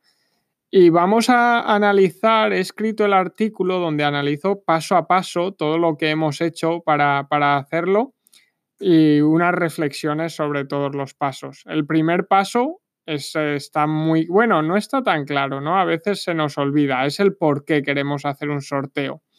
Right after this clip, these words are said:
En nuestro caso, el por qué es, era muy sencillo y es porque, eh, nosotros creemos que las entrevistas que hacemos, el producto que tenemos, por llamarlo de alguna manera, es muy bueno, la gente,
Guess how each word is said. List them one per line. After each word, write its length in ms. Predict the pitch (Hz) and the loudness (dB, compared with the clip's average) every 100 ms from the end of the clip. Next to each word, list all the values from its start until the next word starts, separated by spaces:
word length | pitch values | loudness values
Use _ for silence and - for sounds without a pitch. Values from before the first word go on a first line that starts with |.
| - - _ - | -20 -20 _ -2
En 160 | 170 | 2
nuestro 360 | 165 147 165 151 | 2 2 0 0
caso, 320 | 165 165 226 | 0 0 0
el 140 | 214 208 | 0 0
por 260 | 170 147 | -2 -2
qué 360 | 151 160 185 160 | -2 -2 0 -2
es, 260 | - - 135 | -6 -12 -10
era 400 | 165 165 160 165 | -2 2 2 0
muy 260 | 165 165 | 0 -2
sencillo 580 | 156 151 131 147 139 151 | -2 -6 -4 -4 -2 0
y 100 | 151 | 0
es 120 | 143 | -2
porque, 500 | - 156 147 156 147 - _ _ _ _ - | -4 -4 -2 -4 -4 -8 _ _ _ _ -10
eh, 640 | 170 160 156 151 151 147 151 _ _ - | -2 2 2 2 2 0 -4 _ _ -14
nosotros 680 | 180 160 147 170 165 196 - | -2 -2 0 -2 -2 -2 -2
creemos 600 | 190 185 220 240 175 - | -4 -2 0 0 -2 -4
que 120 | 156 | -6
las 240 | 143 139 147 | -4 -4 -6
entrevistas 800 | 143 143 139 156 165 190 160 | -6 -4 -2 -2 -2 -4 -4
que 100 | - | -2
hacemos, 560 | 160 151 196 202 143 139 | -4 -2 -2 0 -2 -4
el 160 | 143 135 | -6 -6
producto 720 | 143 139 156 185 - 180 151 | -4 0 0 0 0 -2 0
que 140 | 156 | -4
tenemos, 500 | 151 151 165 156 139 | -2 -2 -2 -2 -4
por 160 | 143 139 | -4 -4
llamarlo 380 | 135 143 147 | -2 -2 0
de 80 | 143 | 0
alguna 320 | 143 143 139 | 0 -2 -2
manera, 440 | 139 143 170 165 139 | -4 -4 -2 -2 -2
es 180 | 131 151 | -4 -4
muy 180 | 147 147 | -2 0
bueno, 400 | 151 196 196 220 | 0 0 0 0
la 160 | 165 | -2
gente, 480 | - 151 147 170 | -2 -6 -2 -4